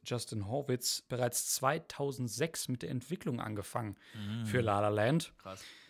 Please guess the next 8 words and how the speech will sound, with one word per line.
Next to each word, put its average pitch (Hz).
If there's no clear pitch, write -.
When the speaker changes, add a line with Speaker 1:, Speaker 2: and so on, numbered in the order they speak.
Speaker 1:
Damien 147
Chazelle 139
hat 143
dann 143
tatsächlich 139
Whiplash 147
gemacht, 147
um 185